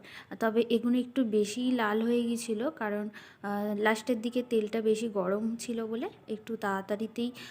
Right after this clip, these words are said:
মানে, আর কি, লাল হয়ে যাচ্ছিল। তো সেই কারণে এরকম একটু লাগছে। তবে গোপুসোনাদের জন্য প্রথ-, মানে, প্রথমের দিকে করে নিয়েছিলাম, অতটা কিছু হয়নি। আর আজকে গলি সারাদিন দুধ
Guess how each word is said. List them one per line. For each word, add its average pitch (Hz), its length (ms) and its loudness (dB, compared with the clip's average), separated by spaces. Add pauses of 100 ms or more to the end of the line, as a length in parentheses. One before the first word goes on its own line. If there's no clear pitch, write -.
(140)
মানে, 220 180 0
আর 214 100 -4
কি, 220 120 -2
লাল 196 300 0
হয়ে 214 160 2
যাচ্ছিল। 196 500 -2 (140)
তো 214 160 0
সেই 214 160 -2
কারণে 214 400 -4 (280)
এরকম 214 420 -2
একটু - 320 -4
লাগছে। 190 560 -2
তবে 202 200 -6
গোপুসোনাদের 233 720 -2
জন্য 233 340 0 (320)
প্রথ-, 233 280 0
মানে, 220 220 0
প্রথমের 240 440 0
দিকে 240 180 -2
করে 233 280 0
নিয়েছিলাম, 226 520 -2
অতটা 220 340 -4
কিছু 220 260 2 (160)
হয়নি। 185 360 0 (500)
আর 214 280 2
আজকে 220 340 0
গলি 240 260 4
সারাদিন 226 540 -2
দুধ 220 200 2